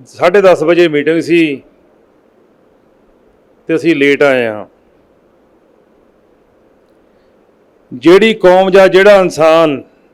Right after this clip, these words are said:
ਸਮੇਂ ਦੀ ਕਦਰ ਨਹੀਂ ਕਰਦਾ ਤੇ ਸਮਾਂ ਫਿਰ ਉਹਦੀ ਕਦਰ ਨਹੀਂ ਕਰਦਾ।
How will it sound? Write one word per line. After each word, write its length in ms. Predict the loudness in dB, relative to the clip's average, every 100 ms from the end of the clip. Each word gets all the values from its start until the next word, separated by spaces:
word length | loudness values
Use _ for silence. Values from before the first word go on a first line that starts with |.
| _ _ _ _ _ _ _ _ _ _ _ _ _ _ _ _
ਸਮੇਂ 440 | -14 -4 0 0
ਦੀ 120 | -2 0
ਕਦਰ 360 | 0 2 2
ਨਹੀਂ 200 | 2 -2
ਕਰਦਾ 680 | 0 0 2 0 0 -6 -16 _ _ _ _ _ _ _
ਤੇ 100 | -8
ਸਮਾਂ 340 | -6 -6 -6 -4
ਫਿਰ 160 | -4
ਉਹਦੀ 160 | -4 -4
ਕਦਰ 260 | -4 -4
ਨਹੀਂ 160 | -6 -8
ਕਰਦਾ। 320 | -10 -12 -18